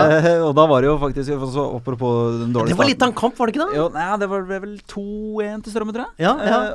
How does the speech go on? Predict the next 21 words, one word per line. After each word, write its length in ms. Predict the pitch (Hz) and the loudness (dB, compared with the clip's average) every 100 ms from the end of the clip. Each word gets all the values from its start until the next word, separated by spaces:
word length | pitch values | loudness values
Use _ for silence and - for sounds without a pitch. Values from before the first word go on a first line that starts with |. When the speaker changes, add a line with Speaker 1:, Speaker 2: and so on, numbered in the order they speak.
| - | -6
Speaker 1:
og 120 | 175 | -2
det 80 | 175 | 0
var, 220 | 175 190 | 2 2
Speaker 2:
Men 80 | 180 | 2
det 60 | 180 | 2
var 220 | 170 170 | 2 2
Speaker 1:
og 60 | 160 | 2
da 80 | 185 | 0
følte 300 | 214 262 247 | 0 2 6
jeg 20 | |
at 140 | 170 135 | 6 4
Speaker 2:
punch 80 | |
og 160 | - 165 156 | 2 4 4
Speaker 1:
Kongsvinger 320 | 151 143 185 | 2 -2 0
var, 280 | 123 127 78 - - - - - | 0 0 -2 -10 -20 -20 -20 -10
de 80 | 127 | -4
ble 100 | 214 | -2
rett 300 | 208 120 180 | -4 -8 -8
og 60 | 175 | -8
slett, 320 | 160 _ 190 | -10 _ -4
eh, 500 | 185 180 180 180 | -4 -4 -4 -6